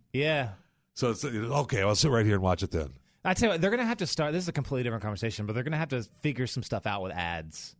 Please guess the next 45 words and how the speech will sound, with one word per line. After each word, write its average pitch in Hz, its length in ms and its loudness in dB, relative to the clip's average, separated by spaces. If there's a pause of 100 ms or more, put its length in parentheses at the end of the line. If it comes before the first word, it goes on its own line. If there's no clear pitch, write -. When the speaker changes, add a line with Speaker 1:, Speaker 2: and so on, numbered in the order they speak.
(220)
Speaker 1:
uh, 92 360 -2
on, 101 140 -4
on 101 160 -6
a 98 60 -4
lot 90 160 -2
of 87 60 -6
these 87 120 -6
shows. 101 220 -2
Speaker 2:
Well, 123 480 0
we, 107 80 4
Speaker 1:
Because 147 220 0
Speaker 2:
everything 113 420 2
Speaker 1:
e-, 67 60 -10
Speaker 2:
is, 62 300 -12
right? 170 100 2
Speaker 1:
everyone's 175 440 4
fast-forwarding. 104 680 -4
No 113 80 4
Speaker 2:
Everything 131 240 6
Speaker 1:
one's 95 140 2
Speaker 2:
has 95 260 0
to, 104 100 -4
Speaker 1:
watching. 92 220 -4
Speaker 2:
yeah, 65 200 -4
everything, 92 420 -2
everything 92 420 0
is 80 120 -2
being 76 320 -2
readjusted 73 640 -2
to 71 80 -8
that. 64 200 -10 (100)
Speaker 1:
It's 170 100 -2
gonna 269 160 0
cost 170 300 -2
a - 20 0
lot 131 160 0
more 113 140 -2
money, 104 340 -2
but 104 240 -2
they're 107 80 -2
probably 143 220 -2
gonna 127 100 -2
have 110 80 -4
to - 60 -10
start, 107 240 -4